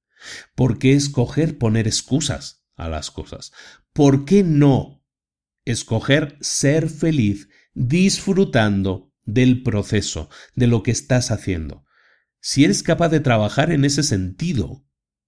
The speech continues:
a través de tus elecciones, elecciones, de lo que tú escoges, de lo que tú eliges, es entonces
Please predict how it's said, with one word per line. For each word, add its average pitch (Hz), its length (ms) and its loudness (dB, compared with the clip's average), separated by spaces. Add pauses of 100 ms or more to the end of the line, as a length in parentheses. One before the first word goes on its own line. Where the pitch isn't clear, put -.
(380)
a 87 120 -8
través 104 260 0
de 123 140 4
tus 120 240 -2
elecciones, 104 920 -2
elecciones, 127 800 0
de 101 60 -6
lo 92 140 -6
que 101 100 -4
tú 160 280 -2
escoges, 127 580 -6
de 90 100 -10
lo 87 140 -10
que 101 100 -8
tú 165 220 -4
eliges, - 580 -6 (480)
es 170 220 2
entonces 113 800 0